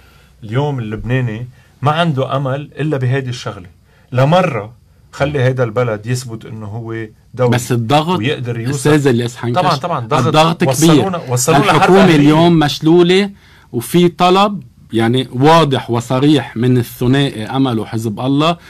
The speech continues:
Speaker 2: ما بنحضر اجتماعات الحكومة، أو إذا حضرنا الموضوع الأول والأخير تنحية القاضي بيطار،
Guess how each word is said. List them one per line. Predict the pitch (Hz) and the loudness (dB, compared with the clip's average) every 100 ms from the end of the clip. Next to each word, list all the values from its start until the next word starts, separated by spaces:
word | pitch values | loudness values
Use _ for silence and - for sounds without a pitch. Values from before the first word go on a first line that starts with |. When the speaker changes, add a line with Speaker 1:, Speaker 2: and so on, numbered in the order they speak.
| - 135 | -8 0
Speaker 2:
ما | 147 | 4
بنحضر | 170 - 131 117 | 4 2 -4 -4
اجتماعات | 110 - 131 127 127 | -6 -4 -2 -2 -4
الحكومة، | 123 120 117 147 170 | -6 -8 -6 -2 -2
أو | 180 160 156 | 0 -4 -2
إذا | 147 139 | -2 -4
حضرنا | 131 120 139 147 156 - - - - 131 | -4 -4 -4 -2 -2 -4 -12 -20 -14 -2
الموضوع | 139 135 131 151 135 | 2 2 2 0 0
الأول | 117 143 135 117 | -2 -2 -2 -2
والأخير | 110 117 117 147 147 | -4 -6 -6 -6 -4
تنحية | 139 135 123 135 127 117 | -4 -6 -6 -6 -6 -6
القاضي | 113 127 120 | -4 -2 -2
بيطار، | 110 104 123 123 | -2 -4 -4 -4